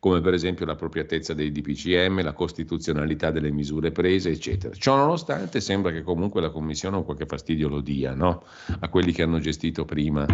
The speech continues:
Però è ovvio che il messaggio politico è: "Abbiamo tagliato le unghie a una commissione d'inchiesta che rischia di essere una delle tante commissioni d'inchiesta inutili di cui è costellata la storia della Repubblica", no?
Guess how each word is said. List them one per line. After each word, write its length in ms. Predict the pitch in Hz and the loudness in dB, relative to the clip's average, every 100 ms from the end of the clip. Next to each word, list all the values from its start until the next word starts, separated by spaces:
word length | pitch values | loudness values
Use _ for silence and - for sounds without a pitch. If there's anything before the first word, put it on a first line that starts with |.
| 95 - - | 0 -6 -4
Però 380 | - 139 117 127 | 4 6 6 6
è 180 | 110 92 | 2 0
ovvio 340 | 87 85 101 | 0 2 0
che 140 | 101 85 | 0 -2
il 80 | 85 | -2
messaggio 400 | 85 95 87 82 | -2 -2 -4 -2
politico 560 | 107 92 78 95 76 | -2 -2 -4 -6 -4
è: 80 | 73 | -2
"Abbiamo 340 | 78 71 82 | -2 -2 -4
tagliato 460 | 80 82 82 92 90 | -2 0 0 0 2
le 100 | 82 | 4
unghie 480 | 107 104 85 82 80 | 6 6 4 0 0
a 60 | 90 | -4
una 160 | 87 | -4
commissione 540 | 82 85 82 85 85 85 | -4 -2 -2 0 -2 0
d'inchiesta 560 | 110 - 78 90 - | 0 0 0 0 -4
che 160 | 85 82 | -4 -2
rischia 280 | 82 82 76 | -2 0 -2
di 100 | 76 | -2
essere 260 | 78 78 | -2 -2
una 160 | 76 80 | 0 0
delle 180 | 71 71 | 0 0
tante 300 | 78 76 73 | 0 -2 -2
commissioni 420 | 69 67 78 73 | -4 -2 0 0
d'inchiesta 400 | 69 65 73 73 | -2 0 0 2
inutili 420 | 73 107 104 76 | 6 6 4 -2
di 120 | 73 | -4
cui 160 | 76 85 | -2 -2
è 20 | |
costellata 480 | 82 76 76 76 76 | -2 -4 -2 -2 -2
la 80 | 69 | -6
storia 260 | - 76 | -2 -2
della 200 | 71 71 | 0 -2
Repubblica", 580 | 69 69 76 65 64 69 | -6 -4 -4 -4 -6 0
no? 340 | 78 107 107 | 2 2 0